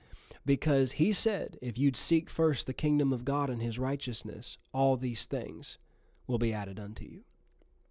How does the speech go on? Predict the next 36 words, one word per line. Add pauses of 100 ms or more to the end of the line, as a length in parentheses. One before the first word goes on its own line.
(460)
Look
at
this
in
First
Timothy
four
thirteen.
We're
starting
to
wrap
up
here. (800)
He
said,
"Till
I
come,
give
attention (420)
to
reading, (640)
to
exhortation, (480)
and
to
doctrine. (600)
Don't
neglect
the
gift
that
is
in
you,